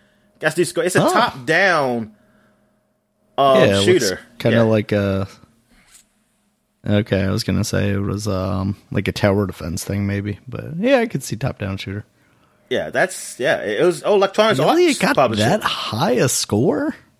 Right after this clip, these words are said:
Speaker 1: Electronic
Speaker 2: I'm
Speaker 1: Arts
Speaker 2: shocked.
Speaker 1: actually pu-, um, published that game. This is when E A was still doing some,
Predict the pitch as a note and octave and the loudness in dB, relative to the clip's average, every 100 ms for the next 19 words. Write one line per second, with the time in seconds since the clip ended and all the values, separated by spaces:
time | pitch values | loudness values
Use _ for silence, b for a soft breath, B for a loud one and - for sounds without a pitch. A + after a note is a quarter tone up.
0 | _ _ _ - G#2 D3 - F3+ C#3+ F#3+ | _ _ _ -14 -6 -6 0 2 4 4
1 | A3+ D4+ A2 A#2 G#2 - - - G#2 G2 | 4 2 2 0 -2 -6 -6 -4 -2 -2
2 | F#2+ F2+ - _ _ _ _ A#2 G#2 G2 | -4 -8 -14 _ _ _ _ -4 -4 -2
3 | F#2+ F#2+ F2+ E2 - B2 D#3+ D3 D#3+ C3 | -4 -4 -6 -8 -12 -8 -6 0 0 2
4 | E3 D#3+ C#3+ - D#3+ E3 D#3 D#3 D#3 D3+ | 2 2 2 0 2 2 0 -2 -4 -6
5 | - D3+ D3 C3+ | -6 -4 -4 -6